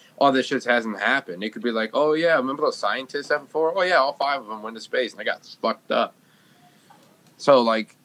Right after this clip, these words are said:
you could easily say that, but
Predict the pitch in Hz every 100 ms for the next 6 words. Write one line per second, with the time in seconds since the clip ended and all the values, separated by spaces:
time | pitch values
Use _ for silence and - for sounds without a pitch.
0 | 139 131 120 139 156 196 160 160 131 135
1 | 107 101 120 175 - _ _ _ _ _
2 | _ _ 605 679 _ _ _ _ _ _
3 | - - 147